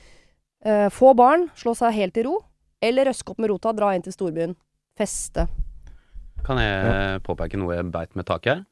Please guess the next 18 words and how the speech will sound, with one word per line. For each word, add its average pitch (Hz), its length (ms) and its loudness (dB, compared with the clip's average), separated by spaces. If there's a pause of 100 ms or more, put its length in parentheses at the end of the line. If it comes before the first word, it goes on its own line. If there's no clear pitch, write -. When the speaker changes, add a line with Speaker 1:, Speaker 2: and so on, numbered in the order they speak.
Speaker 1:
Ja. 208 180 -4 (400)
Speaker 2:
Altså, 123 280 -4
det 135 100 0
er 156 80 0
jo 190 80 -2
liksom 190 240 -2
motstridende, 110 800 -4 (260)
eh, 107 1000 -6
melding 95 500 -6
fra 113 200 -8
han 95 340 -4
samboeren 95 460 -2
nå, 139 120 -2
da. 247 220 -2 (140)
Fordi 170 120 -2
han 156 160 0
sier 139 200 -6
sånn, 120 440 -6